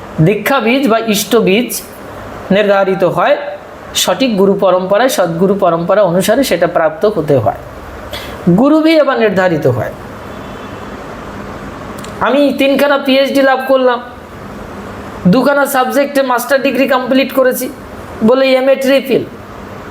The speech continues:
ডাবল <laughs> পিএইচডি, ঠিক আছে? এসব করে গুরু হয় না,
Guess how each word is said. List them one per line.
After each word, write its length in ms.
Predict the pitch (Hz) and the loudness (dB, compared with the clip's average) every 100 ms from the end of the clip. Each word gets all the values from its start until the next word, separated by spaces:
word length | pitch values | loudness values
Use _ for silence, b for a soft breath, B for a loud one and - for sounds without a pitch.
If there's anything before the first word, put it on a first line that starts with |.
| - - 180 | -12 0 4
ডাবল 500 | 240 240 277 285 285 214 | 4 2 2 2 2 0
<laughs> 260 | - 277 208 - | -2 0 0 2
পিএইচডি, 540 | 277 247 254 202 208 - - B B - - | 4 2 0 0 0 -2 -12 B B -10 -4
ঠিক 260 | 277 254 | 0 2
আছে? 240 | 277 277 262 - - - - - | 2 2 0 -2 -14 -18 -16 -2
এসব 300 | 233 233 277 | 0 2 0
করে 160 | 285 285 | 2 2
গুরু 240 | 240 285 | 4 4
হয় 160 | 269 285 | 4 2
না, 160 | 254 | 0